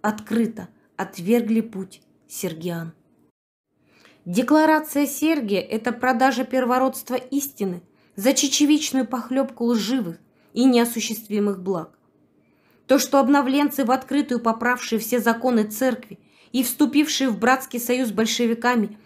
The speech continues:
не смогли сделать, ибо народ отверг их,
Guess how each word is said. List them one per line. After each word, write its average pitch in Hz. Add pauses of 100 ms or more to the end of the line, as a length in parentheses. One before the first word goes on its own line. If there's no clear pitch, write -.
(140)
не 254
смогли 262
сделать, 190 (280)
ибо 233
народ 240
отверг 226 (200)
их, -